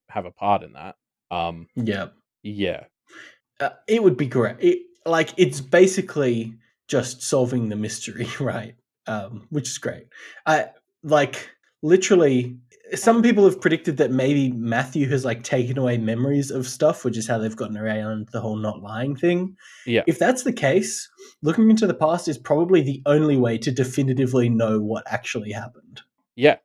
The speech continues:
Speaker 1: Yeah, exactly. Like, it, it feels like <laughs> such a fucking useful tool. Um,
Speaker 2: Yeah.
Speaker 1: but, like, the, yeah, again,
Speaker 2: Um,
Speaker 1: like, this, this stake that's added of, like,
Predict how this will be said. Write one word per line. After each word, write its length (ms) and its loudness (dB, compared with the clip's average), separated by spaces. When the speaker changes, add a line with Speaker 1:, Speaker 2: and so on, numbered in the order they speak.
Speaker 1:
Yeah, 140 4
exactly. 720 -6
Like, 180 -4
it, 120 -6
it 120 -4
feels 300 -2
like 100 0
<laughs> 100 -8
such 120 -10
a 40 -14
fucking 420 -4
useful 360 -14
tool. 380 -16
Um, 380 -6
Speaker 2:
Yeah. 240 -4
Speaker 1:
but, 240 0
like, 200 4
the, 280 -2
yeah, 200 4
again, 140 4
Speaker 2:
Um, 80 -2
Speaker 1:
like, 140 -2
this, 400 -8
this 400 -12
stake 600 0
that's 160 -10
added 320 -2
of, 200 -10
like, 240 -8